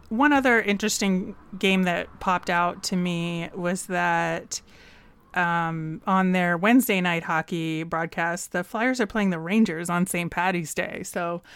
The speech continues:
that'll be a fun night to imbibe some,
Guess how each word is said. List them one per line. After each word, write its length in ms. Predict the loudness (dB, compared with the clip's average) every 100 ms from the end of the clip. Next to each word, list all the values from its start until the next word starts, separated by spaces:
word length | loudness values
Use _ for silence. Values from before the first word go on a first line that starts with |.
| -20 0
that'll 280 | 2 4 2
be 400 | 0 0 0 -2
a 120 | -2
fun 300 | 2 2 2
night 320 | 2 0 -2
to 800 | -2 0 0 -2 -2 -2 -4 -2
imbibe 540 | 0 4 4 4 2 -2
some, 800 | -2 0 0 -2 -2 -2 -4